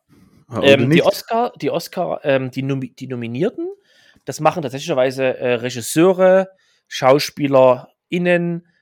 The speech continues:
Speaker 2: alle, die beim Film arbeiten. Da nominiert ein Schauspieler einen Schauspieler, ein Regisseur kann den Regisseur nom-, nominieren. Das sind die Nominierten, die dafür einfach von, ich sag mal, von hundert Regisseuren werden dann quasi zehn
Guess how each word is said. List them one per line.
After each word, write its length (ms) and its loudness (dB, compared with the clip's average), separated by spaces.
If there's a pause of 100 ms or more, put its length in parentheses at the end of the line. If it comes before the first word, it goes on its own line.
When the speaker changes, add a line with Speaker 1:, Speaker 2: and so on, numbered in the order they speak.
(100)
Speaker 2:
alle, 180 0
die 60 -4
beim 160 0
Film 160 -6
arbeiten. 380 -4 (1040)
Da 140 2
nominiert 320 2
ein 100 -2
Schauspieler 380 2
einen 100 -4
Schauspieler, 380 -2
ein 80 -2
Regisseur 260 -6
kann 160 -8
den 80 -8
Regisseur 340 -4
nom-, 300 -6
nominieren. 460 -8 (480)
Das 160 -8
sind 240 -8
die 160 -8
Nominierten, 600 -4 (320)
die 80 -8
dafür 380 2
einfach 400 0 (680)
von, 360 -10 (380)
ich 60 -20
sag 100 -10
mal, 160 -10 (180)
von 220 -16 (260)
hundert 460 -4
Regisseuren 540 2
werden 180 4
dann 160 0
quasi 340 -2
zehn 640 2